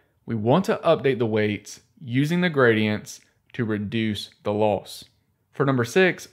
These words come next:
we just repeat the steps one through five until one epoch is completed. And finally, number seven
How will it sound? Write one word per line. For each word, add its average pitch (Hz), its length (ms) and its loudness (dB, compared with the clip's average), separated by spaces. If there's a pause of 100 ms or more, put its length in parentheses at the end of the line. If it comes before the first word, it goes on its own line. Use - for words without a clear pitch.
we 127 160 -4
just 131 320 -4
repeat 123 600 -2
the 135 80 0
steps 113 420 -2
one 107 180 -4
through 98 140 -6
five 107 520 4 (280)
until 117 340 -2
one 120 640 0
epoch 120 560 -2
is 104 140 -10
completed. 123 640 -4 (500)
And 117 180 -4
finally, 127 640 2 (300)
number 110 240 0
seven 123 640 4